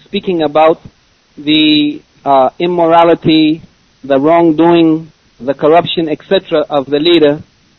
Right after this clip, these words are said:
is in order to maintain the stability of the society, especially in light of the fact that discussing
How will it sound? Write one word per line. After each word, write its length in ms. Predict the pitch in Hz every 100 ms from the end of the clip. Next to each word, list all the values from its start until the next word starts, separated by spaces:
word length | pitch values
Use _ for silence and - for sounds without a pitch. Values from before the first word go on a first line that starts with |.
| _ _ -
is 120 | 165
in 120 | 170
order 260 | 180 202 196
to 180 | - 165
maintain 640 | 180 190 180 175 170 165
the 140 | 143 -
stability 720 | - 147 185 202 - 131 104 - _
of 180 | 143 139
the 80 | 147
society, 760 | 165 143 180 175 135 135 98 - _ _ _ _ _ _ _ -
especially 640 | 180 - 233 240 226 196 160
in 120 | 156
light 240 | 170 202
of 120 | 170 147
the 100 | 139
fact 400 | 151 147 - - _ _ -
that 280 | 143 170 - -
discussing 720 | 180 165 - 226 - 185 170